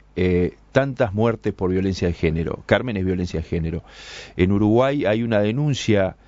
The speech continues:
de violencia de género, creo que cada veinticinco minutos. Y, y las gráficas de las mujeres que mueren por hombres que no las comprenden son muy importantes. Entonces nosotros con esta ópera no solo queremos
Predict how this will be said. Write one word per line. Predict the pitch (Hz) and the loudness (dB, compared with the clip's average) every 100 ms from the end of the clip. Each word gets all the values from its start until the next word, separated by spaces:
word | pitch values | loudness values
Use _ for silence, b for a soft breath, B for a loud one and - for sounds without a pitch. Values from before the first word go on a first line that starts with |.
| b b b _ _ - - | b b b _ _ -20 -8
de | 98 85 101 | -6 0 2
violencia | 95 101 123 127 110 | 4 2 2 0 0
de | |
género, | 101 135 131 113 | 0 -2 -2 -2
creo | 127 131 | 0 2
que | 117 | 4
cada | 104 101 | 4 4
veinticinco | 107 107 98 101 - 139 131 110 | 2 0 -2 -4 -2 0 0 2
minutos. | 95 82 - 76 71 - - - - _ - B B B B B B - - | 0 -4 -4 -8 -10 -18 -20 -20 -20 _ -20 B B B B B B -20 -4
Y, | 101 98 95 95 92 92 92 95 - | 2 4 4 4 2 4 4 2 0
y | 104 | 2
las | 107 107 | 2 2
gráficas | 123 160 - 147 156 139 | 2 0 -2 -4 0 0
de | 120 107 | 0 0
las | 101 82 | 0 0
mujeres | 101 - 151 147 - _ | -4 0 2 0 -4 _
que | - 101 | 0 0
mueren | 117 151 139 120 110 - _ _ - _ _ _ - | 2 2 2 0 -2 -10 _ _ -20 _ _ _ 0
por | 98 | 2
hombres | 127 139 117 | 2 2 -2
que | 113 | 0
no | 107 | 2
las | 110 107 | 2 2
comprenden | 104 90 113 135 139 101 | -2 0 0 0 -2 -2
son | - 107 | 0 0
muy | 107 143 | 2 2
importantes. | 127 98 90 85 80 78 82 - B B B B B B | 2 0 -2 -2 -2 -4 -8 -10 B B B B B B
Entonces | 98 107 156 143 | -2 2 2 2
nosotros | 135 123 160 165 | -2 0 0 0
con | 123 117 | 2 0
esta | 131 113 | 2 2
ópera | 123 - 123 107 | 2 0 2 2
no | 113 131 | 2 -2
solo | - 160 131 | 0 0 2
queremos | 117 123 120 104 | 0 2 2 0